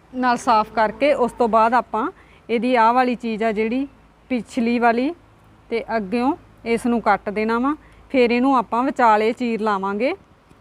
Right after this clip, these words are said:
ਇਸ ਤਰ੍ਹਾਂ ਵਿਚਾਲੇ ਚੀਰ ਲਾਵਾਂਗੇ। ਦੇਖਣਾ ਵੀ ਵਿੱਚੋਂ ਕਾਣੀ ਤਾਂ ਨਹੀਂ,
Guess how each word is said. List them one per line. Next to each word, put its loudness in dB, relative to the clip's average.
ਇਸ 4
ਤਰ੍ਹਾਂ 2
ਵਿਚਾਲੇ 2
ਚੀਰ -2
ਲਾਵਾਂਗੇ। -2
ਦੇਖਣਾ 0
ਵੀ 0
ਵਿੱਚੋਂ 0
ਕਾਣੀ 0
ਤਾਂ 2
ਨਹੀਂ, 0